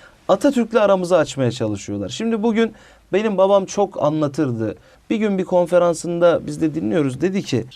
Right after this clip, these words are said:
"Bir Hüseyin gider, bir Hüseyin gelir. Bir Ahmet gider, bir Ahmet gelir. Ama Atatürk giderse elinizde ne vatan kalır,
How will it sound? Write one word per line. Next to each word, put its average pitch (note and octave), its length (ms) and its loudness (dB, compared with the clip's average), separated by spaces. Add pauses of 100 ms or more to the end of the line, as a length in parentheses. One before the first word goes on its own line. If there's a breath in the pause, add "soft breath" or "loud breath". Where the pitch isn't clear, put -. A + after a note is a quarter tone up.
(160)
"Bir F3+ 120 -2
Hüseyin B2+ 360 -4
gider, A#2 340 -2
bir A2+ 100 -4
Hüseyin G#2 380 -8
gelir. F#2 260 -12
Bir B2 220 0
Ahmet A2+ 280 -2
gider, A2 340 -6
bir A2+ 60 -4
Ahmet G#2+ 380 -6
gelir. G2 320 -8 (480 soft breath)
Ama D#3 180 0
Atatürk C#3+ 580 -4
giderse B2 540 -2 (640)
elinizde A#2+ 520 -2
ne G#2 160 -4
vatan C#3 360 -2
kalır, D#3 400 -6